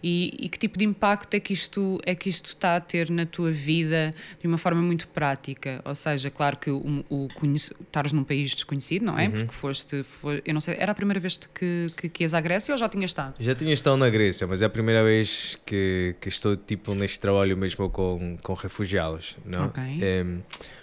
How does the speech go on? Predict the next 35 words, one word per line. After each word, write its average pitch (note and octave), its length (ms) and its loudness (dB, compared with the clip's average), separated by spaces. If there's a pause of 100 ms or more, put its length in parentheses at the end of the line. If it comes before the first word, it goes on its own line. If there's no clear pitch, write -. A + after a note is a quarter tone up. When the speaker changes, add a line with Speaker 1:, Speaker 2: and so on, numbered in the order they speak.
(120)
Speaker 2:
pá, A2+ 180 2
o A2+ 100 4
impacto A#2 680 4
é A2 420 6 (680)
definitivamente A#2 1000 2
depender A2 480 4
muito A#2 340 0
mais G#2 280 4
de G#2 120 2
Deus. E2 460 -2 (320)
Eu G2 240 4
acho G2+ 280 2
que G2 360 0 (180)
Speaker 1:
Uau, C#3+ 160 4
Speaker 2:
nunca C3+ 260 4
na B2 80 6
minha, A#2 180 4
Speaker 1:
yeah. A2 280 4
Speaker 2:
nunca C3+ 320 0
na C3 100 2
minha A#2+ 260 4
vida G#2+ 440 4
experimentei G#2 840 0 (360)
tanto G#2+ 380 2
dor G2 360 0 (960)
ou F#2+ 580 4
estive G#2+ 380 0
próximo A#2+ 680 2
de A2 120 4
tanto A2+ 380 0
dor G#2 220 2
na G2+ 120 0
vida G2+ 180 4
das F#2+ 160 0
pessoas. - 560 -8